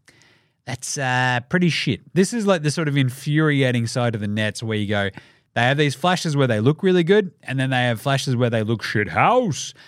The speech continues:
They dropped thirteen and fourteen with that. The Knicks moved to sixteen and eleven. That's a big win for the Knickerbockers. The Nuggets beat the piss out of the Raptors, one thirteen, one oh four. Nikola Jokic, hello, had thirty-one, fifteen, and six.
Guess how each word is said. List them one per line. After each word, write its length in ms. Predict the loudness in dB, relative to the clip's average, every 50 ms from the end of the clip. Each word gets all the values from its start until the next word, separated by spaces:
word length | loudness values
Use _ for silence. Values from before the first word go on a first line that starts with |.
| _ _ _ _ _ _
They 100 | -4 -4
dropped 280 | -2 -2 -2 -4 -6 -18 _ _
thirteen 400 | 2 2 2 2 0 0 0 0
and 140 | 0 -2 0
fourteen 380 | 2 2 2 2 2 0 0
with 100 | 2 2
that. 160 | 0 0 -2 -2
The 80 | -2
Knicks 300 | -2 -2 -2 -4 -6 -2
moved 240 | 0 0 0 0 -2
to 80 | -6 -10
sixteen 380 | -6 -6 -8 -6 -2 -2 0
and 60 | 0
eleven. 280 | 0 2 2 0 2 0
That's 160 | -2 -2 -2
a 40 | -6
big 320 | -6 -6 -6 -6 -6 -6
win 180 | -4 -6 -6 -6
for 100 | -6 -8
the 80 | -10 -8
Knickerbockers. 600 | -6 -6 -6 -8 -6 -6 -6 -6 -8 -10 -14 -14 -18 -20 -20 -20 -20 _ _ _ _
The 140 | -2 0 2
Nuggets 440 | 2 2 2 2 2 0 0 -2
beat 220 | 0 2 2 2 2
the 80 | -2
piss 320 | -2 0 2 2 2 0 0
out 160 | -2 -2 -2
of 60 | -2
the 60 | -2
Raptors, 420 | 0 0 0 0 0 0 -2 0 2
one 200 | 2 0 0 2
thirteen, 440 | 0 2 2 2 0 -2 -4 -2 0
one 120 | 2 2
oh 100 | 2 0
four. 200 | 2 0 0 0
Nikola 340 | 0 -2 -4 -2 0 0 0
Jokic, 520 | 2 0 0 0 0 -2 -2 -4 -4 -4 -2
hello, 800 | -2 0 2 2 2 2 0 0 0 -2 -2 -4 -4 -6 -4 -4
had 180 | -4 -4 -4
thirty-one, 440 | -2 0 2 2 2 4 2 0 0
fifteen, 360 | 0 -2 -2 0 0 -2 -2
and 120 | -2 -4 -4
six. 320 | -4 -4 -4 -4 -4 -10